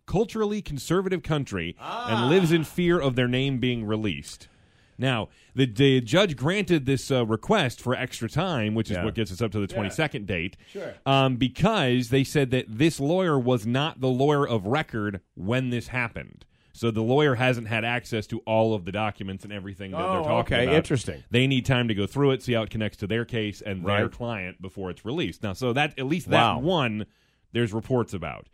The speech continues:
Speaker 1: Now, again, they're designated as Doe one zero seven. We're all
Speaker 2: Mm-hmm.
Speaker 1: going off reports of this.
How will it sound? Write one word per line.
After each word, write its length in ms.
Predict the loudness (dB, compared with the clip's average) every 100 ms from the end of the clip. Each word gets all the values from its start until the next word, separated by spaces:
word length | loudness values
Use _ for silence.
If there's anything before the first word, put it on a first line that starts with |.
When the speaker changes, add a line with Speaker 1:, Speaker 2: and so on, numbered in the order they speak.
| _ _
Speaker 1:
Now, 200 | -6 -4
again, 400 | 0 2 2 0 -6 _ -10
they're 100 | -4
designated 640 | -2 -2 -2 -2 -2 -2
as 100 | -4
Doe 380 | -6 -2 2 2
one 400 | 2 0 -2 -2
zero 260 | -2 -2
seven. 500 | -4 0 2 2 2 2
We're 120 | 4
all 100 | 4
Speaker 2:
Mm-hmm. 80 | 4
Speaker 1:
going 220 | 2 2
off 220 | -2 -2
reports 580 | -4 -4 0 0 0 -4
of 180 | -6 -2
this. 340 | -4 -4 -8